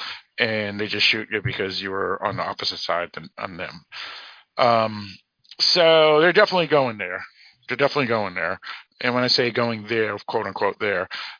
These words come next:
th-, I mean, they're definitely going where if, with a message of trying to say that certain people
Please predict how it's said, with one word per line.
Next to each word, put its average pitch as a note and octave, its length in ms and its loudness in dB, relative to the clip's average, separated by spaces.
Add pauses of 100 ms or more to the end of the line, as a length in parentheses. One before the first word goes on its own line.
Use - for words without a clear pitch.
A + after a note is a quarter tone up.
(120)
th-, D#3 180 2
I B2+ 220 2
mean, B2 240 -2
they're A#2+ 100 2
definitely B2+ 360 -2
going A2+ 340 -4
where A2 320 2
if, - 200 -6
with A2+ 240 -4 (1080)
a C3+ 80 4
message B2 720 0 (280)
of B2 120 0
trying A#2 300 -2
to A2 140 -4 (480)
say A#2+ 380 2
that A2 280 0 (340)
certain B2 680 0 (640)
people A2 580 0